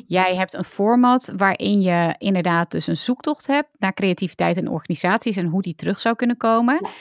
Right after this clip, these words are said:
Speaker 1: Je hebt een thema en je hebt daarbij een gast gezocht.
Speaker 2: Ja.
Speaker 1: En daarnaast heb je ook een rubriekje waarin je een vraag beantwoordt. En daarnaast inderdaad het jargongedicht. En je hebt ook nog het struikelblok.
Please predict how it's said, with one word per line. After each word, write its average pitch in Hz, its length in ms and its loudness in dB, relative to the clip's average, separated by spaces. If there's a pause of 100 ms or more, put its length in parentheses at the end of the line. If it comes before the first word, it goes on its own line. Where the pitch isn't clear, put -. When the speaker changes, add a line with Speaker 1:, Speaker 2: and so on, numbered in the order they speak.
(160)
Speaker 1:
Je 185 100 2
hebt 208 260 4
een 170 160 -2
thema 214 540 2 (100)
en 233 280 4
je 214 180 2
hebt 208 200 2
daarbij 185 360 0
een 170 60 -2
gast - 380 -2
gezocht. 320 600 -4 (260)
Speaker 2:
Ja. - 120 -2
Speaker 1:
En 208 80 4
daarnaast 190 640 2
heb 196 140 -6
je - 180 -4
ook 226 180 2
een 190 100 4
rubriekje 180 500 0
waarin 170 280 2
je 160 120 2
een 156 100 -2
vraag 165 420 -2
beantwoordt. 269 520 0
En 196 160 0
daarnaast 185 440 0
inderdaad 170 360 -2
het 165 120 -10
jargongedicht. 247 1000 0 (380)
En 233 140 0
je 233 80 6
hebt 214 160 0
ook 214 120 -2
nog 196 100 0
het 165 120 -6
struikelblok. 320 1040 -2